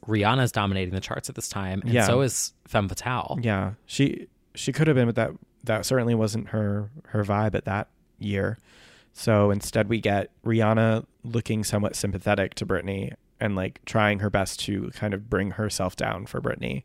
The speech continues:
Speaker 2: energy level wise. And then Britney just kind of passively m-,
Speaker 1: She
Speaker 2: going
Speaker 1: literally
Speaker 2: through the moves.
Speaker 1: walks off the stage.
Speaker 2: She walks. Yeah, she,
Speaker 1: <laughs>
Speaker 2: it, they don't
Speaker 1: Literally just
Speaker 2: even,
Speaker 1: leaves.
Speaker 2: they don't even fully complete their, like, performance. <laughs> She's just like, "We good?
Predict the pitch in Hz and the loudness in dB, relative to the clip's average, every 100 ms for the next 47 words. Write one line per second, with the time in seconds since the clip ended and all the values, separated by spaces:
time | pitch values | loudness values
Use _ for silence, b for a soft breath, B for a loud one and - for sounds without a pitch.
0 | - 95 98 98 95 98 90 90 - 120 | -4 -4 -2 -2 -2 -2 -2 -2 -4 -6
1 | - 104 101 107 110 107 101 107 104 - | -4 -2 -2 -2 -2 -2 -2 -2 -6 -6
2 | 107 101 - b b b b b b - | -4 -4 -6 b b b b b b -6
3 | 117 120 - 104 104 101 117 104 120 - | 0 0 2 0 2 0 0 -4 -6 -2
4 | 127 110 117 110 110 104 95 98 95 90 | 2 4 4 4 2 0 0 2 2 2
5 | 101 87 - - - - - 110 101 - | -2 -4 -6 -6 -6 0 2 4 4 0
6 | - - - 113 98 - 123 - - 127 | -6 -8 0 2 4 2 0 -2 -4 -4
7 | - 131 135 139 135 135 90 87 - - | 8 10 12 10 8 6 4 -4 -10 -12
8 | - 135 139 139 147 - 113 107 - 101 | 4 8 10 8 6 4 6 6 2 0
9 | 113 107 107 104 98 101 - _ - 107 | -2 0 0 0 2 0 -2 _ -2 0
10 | - 98 98 110 - - - - 120 - | 4 4 2 0 -2 -2 -2 -2 -4 -2
11 | 110 - 147 143 208 | -4 0 4 8 8